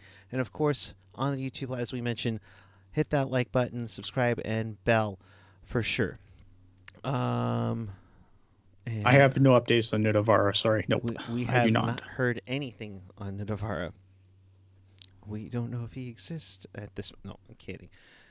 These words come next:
Speaker 1: Kidding on that. Um, but we will be back with you on Saturday following Sharks and Sens, uh, for that one. Uh,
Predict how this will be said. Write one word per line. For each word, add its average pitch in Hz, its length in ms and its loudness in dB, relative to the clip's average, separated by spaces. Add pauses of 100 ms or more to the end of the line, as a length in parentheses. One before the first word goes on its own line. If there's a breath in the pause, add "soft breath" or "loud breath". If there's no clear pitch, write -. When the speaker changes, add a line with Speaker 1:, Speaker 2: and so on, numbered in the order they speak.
(240 soft breath)
Speaker 1:
Kidding 107 260 -12
on 95 120 -10
that. - 440 -10
Um, 107 380 0 (560 loud breath)
but 151 220 6
we 175 160 0
will 180 140 -2
be 175 140 0
back 165 240 2
with - 160 -2
you 170 240 0
on 151 200 2
Saturday 156 800 4 (260 soft breath)
following 147 680 2
Sharks 139 420 0
and 113 120 -4
Sens, 160 600 -2 (500 soft breath)
uh, 120 420 0 (100)
for 131 180 -4
that 131 260 0
one. 156 440 -4
Uh, 127 340 0